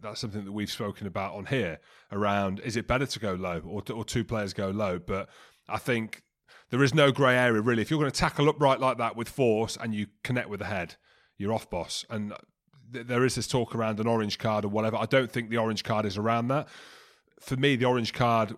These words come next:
would maybe come into effect with a high ball goes in the air. Another thing that we've spoken about around the game. Two players go for it. One of them gets their judgment just wrong, but they're looking at the ball,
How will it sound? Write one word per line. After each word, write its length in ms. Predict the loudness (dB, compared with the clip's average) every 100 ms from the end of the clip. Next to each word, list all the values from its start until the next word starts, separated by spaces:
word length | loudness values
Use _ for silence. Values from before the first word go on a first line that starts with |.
| -2
would 240 | -2 0 0
maybe 640 | 0 2 2 2 0 -4 -2
come 180 | 0 2
into 720 | 0 0 2 2 2 0 -4 _
effect 500 | -12 -4 -4 -4 -8 -4
with 240 | -2 0
a 20 |
high 240 | 0 2 2
ball 180 | 2 2
goes 220 | 0 0
in 80 | 2
the 80 |
air. 320 | 2 2 0 -6
Another 300 | 2 4 4
thing 200 | 0 -2
that 80 | -4
we've 120 | -6
spoken 300 | -4 -4 -4
about 260 | -6 -4
around 160 | -4 -4
the 80 | -4
game. 160 | -4
Two 180 | 2 0
players 320 | 2 0 0
go 200 | 2 0
for 180 | 2 -2
it. 140 | -2 2
One 160 | 4
of 40 | 4
them 120 | 0
gets 200 | -2 -2
their 120 | -2
judgment 360 | 0 0 -2 -2
just 240 | -2 2
wrong, 200 | 2 0
but 100 | -2
they're 80 | -4
looking 220 | -4 -4
at 60 | -8
the 60 |
ball, 420 | -2 2 2 0